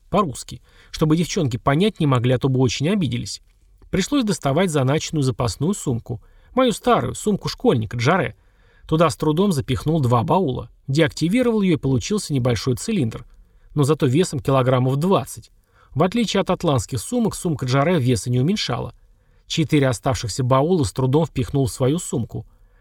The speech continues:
Остались две переметные суммы, с которыми мы пришли в гостиницу. Ну это нормально. Все, собрались. Теперь спать. Утром,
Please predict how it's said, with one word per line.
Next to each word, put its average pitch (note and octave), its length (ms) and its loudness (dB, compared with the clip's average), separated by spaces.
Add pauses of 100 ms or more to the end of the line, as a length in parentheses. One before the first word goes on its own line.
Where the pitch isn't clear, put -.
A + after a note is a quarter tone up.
Остались A#3 380 0
две G3+ 140 2
переметные E3 580 2
суммы, A3 320 0
с - 80 -6
которыми E3 360 -2
мы C#3+ 200 2
пришли C3 340 -2
в A#2+ 80 -2
гостиницу. B2 680 -4 (280)
Ну A3 100 0
это A3+ 140 -4
нормально. B2 500 2 (380)
Все, - 160 0
собрались. D3+ 680 -2
Теперь G#3+ 240 0
спать. - 400 -8 (1500)
Утром, G3 380 2